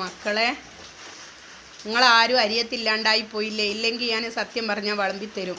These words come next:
എനിക്കിഷ്ടാ ആക്കിയിട്ട് എല്ലാവർക്കും ഇങ്ങനെ വിളമ്പിയിട്ട് കൊടുക്കുന്നേ. നമ്മൾ മാത്രം കഴിച്ചാൽ അതിൻ്റെ ഒരു ഇത് കിട്ടൂല.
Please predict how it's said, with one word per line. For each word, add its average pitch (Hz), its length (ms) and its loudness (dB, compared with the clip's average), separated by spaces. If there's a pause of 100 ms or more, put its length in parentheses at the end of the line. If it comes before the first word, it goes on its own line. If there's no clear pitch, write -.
എനിക്കിഷ്ടാ 240 680 0 (760)
ആക്കിയിട്ട് 220 440 0
എല്ലാവർക്കും 226 680 2
ഇങ്ങനെ 196 240 -2
വിളമ്പിയിട്ട് 196 480 -4
കൊടുക്കുന്നേ. 214 520 -4 (1200)
നമ്മൾ 196 200 -8 (140)
മാത്രം 254 320 4
കഴിച്ചാൽ 220 500 2
അതിൻ്റെ 196 340 -2
ഒരു 202 120 -2 (400)
ഇത് 196 180 -6
കിട്ടൂല. 180 380 -4